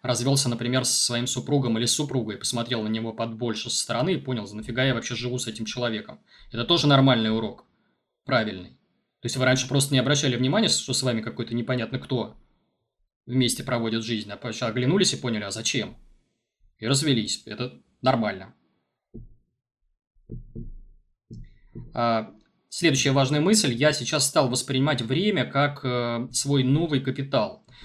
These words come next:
Ну, понятно, что н-, н-, не получится время там увеличить, еще что-то, но можно как-то с ним немножко упражняться и, м,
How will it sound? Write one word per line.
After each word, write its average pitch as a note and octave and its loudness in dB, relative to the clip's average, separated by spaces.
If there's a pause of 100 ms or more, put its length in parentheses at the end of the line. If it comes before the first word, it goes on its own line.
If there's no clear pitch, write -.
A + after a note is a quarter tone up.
(100)
Ну, E3 -2
понятно, D#3 6
что - 0
н-, C#3 2
н-, D3 -2
не D3+ -4
получится D#3 4
время C3 2
там G#2+ -4
увеличить, F3+ 0 (520)
еще E3 0
что-то, B2+ -2
но B2 0
можно D3+ 0
как-то D#3 2
с - 0
ним C#3+ 6
немножко C#3+ 4
упражняться C#3+ 2 (340)
и, D3 -4 (460)
м, C3 4